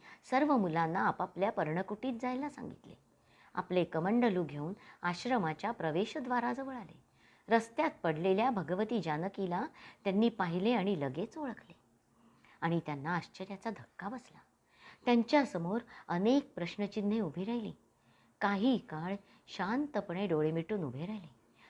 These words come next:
त्यांच्या प्रज्ञाचक्षुनी त्यांना सारे काही जाणले. वाल्मिकी ऋषी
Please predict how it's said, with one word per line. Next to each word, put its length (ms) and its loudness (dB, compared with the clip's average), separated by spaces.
त्यांच्या 300 0
प्रज्ञाचक्षुनी 1120 -2
त्यांना 260 0
सारे 460 0
काही 280 -4
जाणले. 400 -16
वाल्मिकी 580 2
ऋषी 300 -6